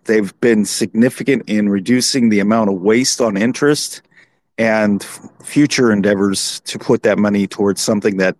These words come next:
they wanna do, whether it's growth, whether it's putting it on the debt margin on twenty twenty-six or not.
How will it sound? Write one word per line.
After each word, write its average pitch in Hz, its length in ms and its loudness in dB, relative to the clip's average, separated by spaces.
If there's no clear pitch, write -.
they 110 80 2
wanna 104 220 2
do, 87 160 -4
whether 98 300 2
it's - 140 -6
growth, 107 380 2
whether 101 300 2
it's - 160 -4
putting 120 320 2
it 110 180 2
on 107 300 -2
the 104 120 2
debt 101 300 0
margin 110 600 0
on 95 280 -4
twenty 117 260 2
twenty-six 120 640 0
or 107 80 2
not. 113 300 0